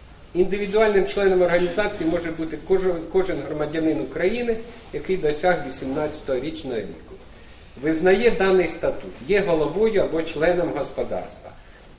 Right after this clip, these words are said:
е, фермерського, особистого селянського господарства, приватним землевласником, власником або співвласником малого підприємства,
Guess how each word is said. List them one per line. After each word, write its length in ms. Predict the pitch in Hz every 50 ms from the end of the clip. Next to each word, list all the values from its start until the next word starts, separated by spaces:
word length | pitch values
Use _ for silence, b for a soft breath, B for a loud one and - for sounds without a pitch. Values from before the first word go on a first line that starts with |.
| - 120
е, 40 |
фермерського, 640 | 110 - - 143 - 104 104 101 98 - - 101 95 - - - -
особистого 840 | 151 175 - - 190 - 139 135 120 107 - - - 107 101 101 95 95 - -
селянського 480 | 135 123 123 107 98 - - 107 104 104
господарства, 640 | 107 101 - - 110 98 95 90 90 - - 95 98 - -
приватним 580 | 127 135 147 160 175 190 190 - 185 180 175 - - B B B B B - -
землевласником, 960 | - 160 165 175 180 180 160 147 135 113 104 101 - - 92 90 - - 92 92 92 120
власником 520 | 156 180 - - - 185 175 - 160 147
або 160 | 147 156 160
співвласником 840 | 156 - - - 151 139 143 160 175 175 170 - 170 - - 156 135
малого 400 | 131 151 165 175 175 151 135 117
підприємства, 880 | 107 - - 98 - - - 113 107 101 95 92 87 - - - -